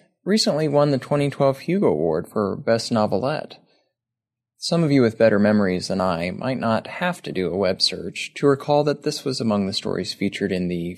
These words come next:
Fiction Crawler segment contributed by Matthew Sanborn Smith in Starship Sofa episode two twenty-two back in January. I don't want to repeat his praise here too much, but let me recap the basic premise and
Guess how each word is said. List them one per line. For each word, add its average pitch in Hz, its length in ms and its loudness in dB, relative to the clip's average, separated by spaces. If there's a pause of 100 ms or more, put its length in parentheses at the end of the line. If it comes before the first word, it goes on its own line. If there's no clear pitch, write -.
(100)
Fiction 107 380 -4
Crawler - 340 -6
segment 87 480 -4 (540)
contributed 123 520 4
by 95 300 2
Matthew 98 380 0
Sanborn 90 500 -8
Smith 147 500 -4 (120)
in 117 260 0
Starship 104 500 -2
Sofa 95 400 -2
episode 90 600 -6 (120)
two 101 220 -2
twenty-two 127 1000 -2
back - 260 -6
in - 60 -6
January. - 680 -4 (960)
I 113 240 -2
don't 117 200 0
want 104 200 0
to - 100 -6
repeat 101 420 -2
his 90 200 -8
praise 92 340 -4
here - 340 -6
too 220 200 -2
much, - 400 -4 (560)
but 165 280 4
let 196 140 4
me 202 120 4
recap 127 500 2
the 95 80 -4
basic - 440 -2
premise 85 460 -4
and 92 280 -8